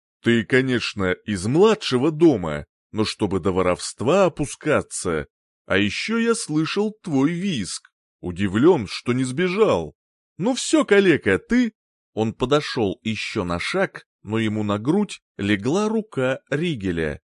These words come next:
Против него не попрёт. Они младшие маги,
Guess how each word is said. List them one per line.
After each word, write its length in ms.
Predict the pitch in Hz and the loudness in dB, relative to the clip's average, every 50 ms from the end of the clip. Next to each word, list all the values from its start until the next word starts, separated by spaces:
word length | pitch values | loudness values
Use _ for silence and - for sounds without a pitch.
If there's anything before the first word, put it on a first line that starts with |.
| _ _ _ _ _ _ _ | _ _ _ _ _ _ _
Против 420 | - 104 104 107 - 101 95 - - | -2 0 0 0 0 -2 -6 -6 -6
него 480 | 104 104 107 113 156 180 143 85 78 - _ - | -4 -4 -2 2 2 2 2 0 -4 -10 _ -12
не 180 | 120 139 165 | -10 -8 -6
попрёт. 640 | - - 226 220 - - 160 120 98 87 78 - - _ _ _ _ _ _ - | -4 -4 -4 -2 -2 -2 0 0 0 -2 -2 -4 -10 _ _ _ _ _ _ -6
Они 520 | 110 104 104 117 135 175 208 107 - - _ | -4 -2 -2 -2 -2 -4 -4 -6 -6 -8 _
младшие 680 | 147 143 135 127 120 117 110 - - - 170 180 202 | -6 -4 -2 0 0 -2 -2 -4 -4 -2 -2 -2 -2
маги, 600 | 220 220 202 139 104 90 82 85 85 85 78 | -2 -2 -2 -2 -2 -4 -6 -6 -6 -6 -8